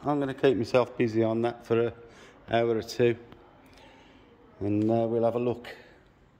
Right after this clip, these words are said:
after, see how much improvement there is. Right, I'll see you shortly. Just thought I'd show you what I'm gonna use to do the, uh, the door jamb.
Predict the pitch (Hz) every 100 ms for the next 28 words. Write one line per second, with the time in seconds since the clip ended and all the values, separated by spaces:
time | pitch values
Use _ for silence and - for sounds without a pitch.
0 | _ _ _ _ _ _ _ _ _ _
1 | - 117 120 - 120 - - - - -
2 | - - - - - - - - - -
3 | - - - 117 113 113 110 110 107 -
4 | 131 139 135 131 123 117 120 117 - -
5 | - - - - - - - - - -
6 | - - - - - 143 143 131 135 127
7 | - 123 123 117 - 156 156 156 143 -
8 | - - - - - - 170 - 143 139
9 | 147 143 135 131 127 120 123 127 123 127
10 | 127 120 120 117 120 117 110 113 110 110
11 | 110 95 - - _ _ _ - - 104
12 | 113 123 117 101 101 113